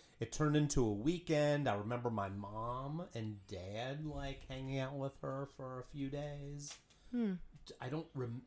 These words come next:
Speaker 1: like, there were, there were a few days, like, two or three days where between me and my mom,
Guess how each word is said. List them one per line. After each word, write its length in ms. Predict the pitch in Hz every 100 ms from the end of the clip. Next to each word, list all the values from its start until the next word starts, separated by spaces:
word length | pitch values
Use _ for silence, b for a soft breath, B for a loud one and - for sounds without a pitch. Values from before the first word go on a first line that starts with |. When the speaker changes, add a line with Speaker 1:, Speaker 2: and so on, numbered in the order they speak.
| -
Speaker 1:
like, 220 | 135 131
there 80 | 180
were, 200 | 185 170 143
there 120 | 139
were 200 | 131 113
a 40 |
few 260 | - 180 180
days, 280 | 139 107 85
like, 160 | 82 -
two 200 | 160 160
or 80 |
three 220 | 151 139 123
days 400 | 104 95 95 98
where 240 | 101 98
between 580 | 92 104 - 107 101 98
me 540 | 110 117 117 113 117 b b b b
and 260 | 107 107 104
my 160 | 92 95 92
mom, 540 | 101 95 87 82 85